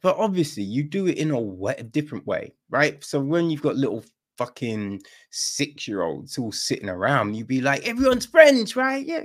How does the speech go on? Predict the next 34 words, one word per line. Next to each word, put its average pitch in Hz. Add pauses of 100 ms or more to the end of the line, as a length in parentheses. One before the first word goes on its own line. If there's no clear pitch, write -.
(120)
yeah, 370
we're 403
all 381
friends." 349 (360)
And 170
you're 101
like, 208 (280)
"Would 226
you 214 (360)
punch 208
your 220
friend 208
in 202
the 190
face?" 220
Be 262
like, 285
"No, 359 (140)
no, 427
that's 349
wrong." 403 (960)
Exactly. 131 (320)
So 160
would 165
you 254
say 190
a -
mean 139
thing 156
to 151
your 147
friend? 277
No, 294 (340)
exactly. -